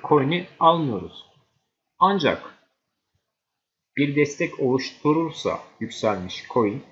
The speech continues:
tepelerde tırmandıkça oralarda akümüle olup destek oluşturursa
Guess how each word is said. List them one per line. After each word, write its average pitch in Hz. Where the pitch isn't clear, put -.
tepelerde 98
tırmandıkça 98
oralarda 104
akümüle 113
olup 107
destek 117
oluşturursa 135